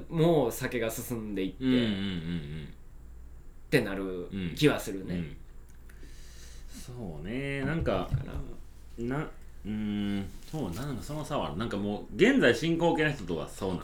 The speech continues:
Speaker 2: るやん。
Speaker 1: そうね。
Speaker 2: うん。もう来年はこうやねんとか、
Speaker 1: うん。
Speaker 2: 来月こうやねんっていう人はもう、
Speaker 1: うん。
Speaker 2: 会うたんびに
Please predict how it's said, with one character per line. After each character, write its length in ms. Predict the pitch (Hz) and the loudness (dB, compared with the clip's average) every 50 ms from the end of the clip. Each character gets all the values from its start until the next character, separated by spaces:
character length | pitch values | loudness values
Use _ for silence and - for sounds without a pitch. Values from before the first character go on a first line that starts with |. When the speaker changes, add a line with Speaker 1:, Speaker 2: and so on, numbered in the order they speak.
| - - | -6 -8
Speaker 2:
る 80 | 62 | -10
や 60 | 53 | -10
ん。 40 | - - - - - - | -10 -10 -12 -12 -12 -4
Speaker 1:
そ 280 | - - 175 - - - | 0 2 2 2 2 0
う 40 | 143 | -4
ね。 120 | 196 - - - - - | -6 -6 -8 -10 -8 -4
Speaker 2:
う 20 | 87 | -2
ん。 300 | 87 85 76 71 - - - - - - - - - - | -2 -2 -2 -4 -8 -10 -12 -12 -14 -14 -14 -12 -6 -2
も 140 | 107 117 113 | 0 2 4
う 20 | |
来 240 | 107 110 127 127 131 | 4 4 6 6 6
年 180 | 135 135 135 139 | 4 4 4 2
は 80 | 135 | 2
こ 220 | 127 - 143 139 131 | 2 4 4 4 4
う 20 | |
や 80 | 98 85 | 4 2
ね 80 | 76 | 0
ん 40 | 69 | -4
と 120 | - - | -8 -8
か、 160 | - - - - | -8 -4 2 6
Speaker 1:
う 60 | 170 | 8
ん。 300 | 165 151 131 120 101 87 | 10 10 10 8 4 2
Speaker 2:
来 180 | 92 107 123 131 | 2 2 4 6
月 240 | 117 110 - - - | 6 4 4 2 2
こ 160 | 117 110 98 | 2 4 4
う 40 | 85 | 2
や 80 | 80 | 0
ね 60 | 78 | -2
ん 20 | 78 | -6
っ 20 | 73 | -6
て 120 | 73 82 | -4 0
い 20 | |
う 60 | - 165 | 4 6
人 60 | 151 | 6
は 60 | 139 | 6
も 140 | 117 87 82 | 6 4 -2
う、 20 | 78 | -6
Speaker 1:
う 20 | |
ん。 40 | - - - - | -8 -10 -8 0
Speaker 2:
会 140 | - 135 185 | 4 6 6
う 80 | 202 | 8
た 100 | - 135 | 8 6
ん 100 | 101 104 | 4 6
び 100 | 110 120 | 4 4
に 120 | 107 95 | 4 4